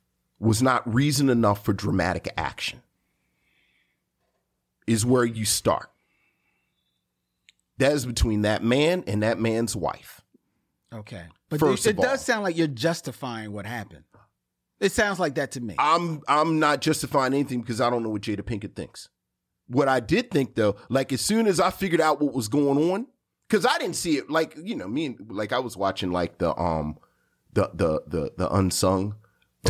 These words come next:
Speaker 1: with Monie Love. Like, <laughs> like, Camille was watching. She actually texted me and Wendy. It was like, "I think some,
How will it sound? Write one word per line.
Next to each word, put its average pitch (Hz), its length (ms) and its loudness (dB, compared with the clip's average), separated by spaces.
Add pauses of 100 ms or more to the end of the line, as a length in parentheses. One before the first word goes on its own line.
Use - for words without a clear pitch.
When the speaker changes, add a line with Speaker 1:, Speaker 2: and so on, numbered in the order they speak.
(160)
Speaker 1:
with 92 200 0
Monie 92 300 4
Love. 95 280 4 (160)
Like, 160 240 2
<laughs> 151 200 -2
like, 165 220 2
Camille 190 340 4
was 147 160 0
watching. 147 340 2 (140)
She - 180 2
actually 180 300 2
texted - 400 -2
me 143 180 2
and 107 180 -4
Wendy. 113 380 -2 (180)
It 139 80 4
was 135 140 4
like, 135 220 2 (140)
"I 139 100 0
think - 220 0
some, - 300 0